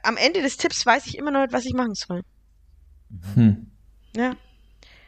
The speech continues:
Speaker 1: Aber ja, das ist so viel zum Engel-Coaching, äh, für Frauen in Corona-Zeiten. Also, ähm, das jetzt mal so als zweiter Input noch,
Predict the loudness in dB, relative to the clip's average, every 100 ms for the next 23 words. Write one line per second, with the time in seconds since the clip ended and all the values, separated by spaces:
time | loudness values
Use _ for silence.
0 | _ _ _ _ _ 4 4 2 0 0
1 | -4 -8 -14 -20 _ _ _ _ _ _
2 | _ _ -20 -20 -2 4 4 2 -2 -6
3 | -10 -12 -2 0 2 0 0 0 2 2
4 | -2 0 0 2 0 0 0 0 2 4
5 | 2 0 -2 -4 -4 0 2 2 -4 -12
6 | -12 -8 -4 -2 -2 0 2 2 0 -4
7 | -6 -8 -14 -20 -20 -20 -4 -4 0 2
8 | 2 4 2 2 -4 -12 -20 -20 _ 0
9 | 0 0 -2 -2 2 2 2 -2 0 2
10 | 2 0 -4 -8 -6 -6 2 2 2